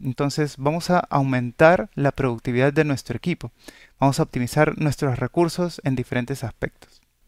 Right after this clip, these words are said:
Para mí es fundamental que cada uno de ustedes tome la iniciativa desde su empresa, desde su negocio,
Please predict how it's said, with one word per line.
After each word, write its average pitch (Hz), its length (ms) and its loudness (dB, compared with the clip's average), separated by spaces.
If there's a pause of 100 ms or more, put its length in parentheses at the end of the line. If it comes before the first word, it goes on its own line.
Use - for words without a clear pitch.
(320)
Para 151 160 6
mí 175 80 2
es 208 160 2
fundamental 180 640 2
que 202 380 2 (1000)
cada 190 200 6
uno 202 180 0
de 185 80 0
ustedes 175 440 0
tome 170 420 0
la 151 100 2
iniciativa 143 640 -2 (300)
desde 127 300 -2
su 123 320 -4
empresa, 151 460 2
desde 143 260 0
su 120 140 -8
negocio, 151 560 -2